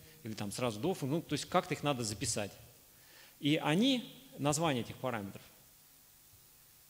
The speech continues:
не будет соответствовать, эм,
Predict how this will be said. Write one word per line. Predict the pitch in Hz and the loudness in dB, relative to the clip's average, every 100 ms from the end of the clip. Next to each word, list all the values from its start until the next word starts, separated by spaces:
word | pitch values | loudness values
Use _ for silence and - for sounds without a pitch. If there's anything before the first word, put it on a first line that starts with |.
| - - - - - - - | -20 -20 -20 -20 -20 -14 -2
не | 131 | 0
будет | 143 214 190 | 2 2 4
соответствовать, | 151 135 165 180 - 147 139 - - - | 4 2 2 0 2 0 0 -4 -14 -14
эм, | 139 117 110 110 104 107 | -6 -4 -2 -2 -4 -8